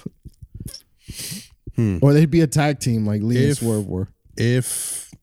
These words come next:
Speaker 1: if they do decide to bring it to the main roster, that's who I could see them pairing her with.
Speaker 2: I wouldn't do that.
Speaker 1: I would, but if you, it would make the most sense.
Speaker 2: Kind of.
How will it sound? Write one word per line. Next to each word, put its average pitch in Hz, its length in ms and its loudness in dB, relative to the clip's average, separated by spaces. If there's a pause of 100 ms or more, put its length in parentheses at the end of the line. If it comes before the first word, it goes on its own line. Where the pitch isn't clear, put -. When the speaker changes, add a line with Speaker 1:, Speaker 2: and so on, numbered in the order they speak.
(2500)
Speaker 1:
if 139 260 2
they 127 160 2
do 113 300 2
decide 117 400 0
to 104 80 -2
bring 107 220 -2
it 101 100 -4
to 107 100 -2
the 104 80 0
main 107 260 0
roster, 104 320 0
that's 95 260 -2
who 95 100 -2
I 92 80 0
could 92 140 -4
see 98 160 -2
them 87 160 -2
pairing 87 340 -2
her 85 80 -4
with. 85 320 -8 (760)
Speaker 2:
I 123 200 6
wouldn't 113 360 2
do 104 160 0
that. 82 300 -2
Speaker 1:
I 113 140 2
would, 135 360 2
but 120 180 2 (360)
if 117 200 0
you, 101 180 -4
it 120 140 2
would 120 160 2
make 117 260 2
the 117 80 2
most 117 280 2
sense. 110 340 0 (880)
Speaker 2:
Kind 92 280 0
of. 82 200 -8